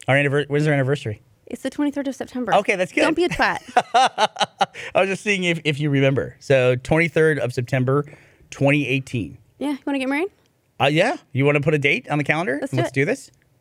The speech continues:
Speaker 1: All right. We, uh, t-, all right. Everyone's got advice
Speaker 2: Look,
Speaker 1: on the
Speaker 2: can we,
Speaker 1: wedding.
Speaker 2: can
Speaker 1: They're
Speaker 2: we,
Speaker 1: like,
Speaker 2: can
Speaker 1: they're
Speaker 2: we,
Speaker 1: like,
Speaker 2: like,
Speaker 1: throwing
Speaker 2: not
Speaker 1: stuff
Speaker 2: talk
Speaker 1: out,
Speaker 2: about,
Speaker 1: like
Speaker 2: like, venues and stuff like that? I, you know what? I need, I need a checklist.
Speaker 1: They're talking about venues and centerpieces over here. We're getting all this advice now.
Speaker 2: Centerpieces? We, I need to pick
Speaker 1: Isn't
Speaker 2: some
Speaker 1: this like Girls and
Speaker 2: colors or
Speaker 1: Horses?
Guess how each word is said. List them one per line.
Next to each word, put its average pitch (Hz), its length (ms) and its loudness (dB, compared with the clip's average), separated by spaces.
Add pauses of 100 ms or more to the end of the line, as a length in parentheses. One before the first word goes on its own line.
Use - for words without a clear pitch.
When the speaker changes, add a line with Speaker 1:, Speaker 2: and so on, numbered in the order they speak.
(920)
Speaker 1:
All 139 120 4
right. 208 220 2 (1160)
We, 151 200 2
uh, 151 120 0 (120)
t-, 147 140 -12
all 175 140 4
right. 123 220 2
Everyone's 165 240 0
got 165 100 4
advice 135 280 2
Speaker 2:
Look, - 80 -8
Speaker 1:
on 147 40 -4
the 139 60 4
Speaker 2:
can 123 60 4
we, - 20 4
Speaker 1:
wedding. 127 200 2
Speaker 2:
can - 80 -2
Speaker 1:
They're - 100 4
Speaker 2:
we, - 60 6
Speaker 1:
like, 311 140 2
Speaker 2:
can 359 80 4
Speaker 1:
they're - 80 4
Speaker 2:
we, 453 140 4
Speaker 1:
like, 370 40 0
Speaker 2:
like, 339 100 4
Speaker 1:
throwing 262 160 4
Speaker 2:
not 339 100 0
Speaker 1:
stuff 294 80 4
Speaker 2:
talk 330 100 4
Speaker 1:
out, 320 100 2
Speaker 2:
about, 311 80 2
Speaker 1:
like 302 120 2
Speaker 2:
like, 285 160 2
venues 285 500 0
and 277 120 0
stuff 277 160 0
like 269 180 0
that? 262 160 2
I, 262 80 2
you 277 140 0
know 311 80 4
what? 285 120 4
I 285 80 2
need, 294 200 0
I 247 80 0
need 320 140 2
a 226 60 -4
checklist. - 720 -6 (260)
Speaker 1:
They're 175 80 2
talking 190 240 2
about 175 220 2
venues 160 320 0
and 139 100 -2
centerpieces 139 560 -2
over 95 140 -2
here. 90 240 -4
We're 92 80 -6
getting 117 160 0
all 110 80 -2
this 110 120 -4
advice 202 160 2 (200)
now. 208 60 -2
Speaker 2:
Centerpieces? 214 360 -4
We, 254 260 0
I - 100 -2
need 262 120 4
to 247 60 2
pick 269 80 4
Speaker 1:
Isn't 339 160 -4
Speaker 2:
some 349 80 2
Speaker 1:
this - 120 -2
like 302 220 2
Girls 277 320 4
and 285 80 0
Speaker 2:
colors 185 140 2
or - 20 4
Speaker 1:
Horses? 233 140 4